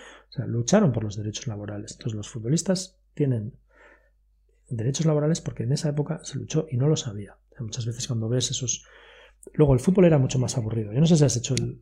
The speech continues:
experimento de ver un partido de los años ochenta entero, ¿eh?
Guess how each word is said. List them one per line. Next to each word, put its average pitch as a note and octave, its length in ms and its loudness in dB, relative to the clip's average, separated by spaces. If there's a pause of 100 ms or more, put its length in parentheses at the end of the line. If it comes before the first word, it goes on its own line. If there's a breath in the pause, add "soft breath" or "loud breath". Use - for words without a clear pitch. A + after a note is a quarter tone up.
experimento C#3+ 600 2
de C3+ 80 6
ver C3 100 4
un A#2+ 80 0
partido B2 280 -2
de A#2 40 -2
los A#2+ 140 -2
años B2+ 180 -2
ochenta A#2 360 -10 (800)
entero, A2 440 -2
¿eh? E4 80 -8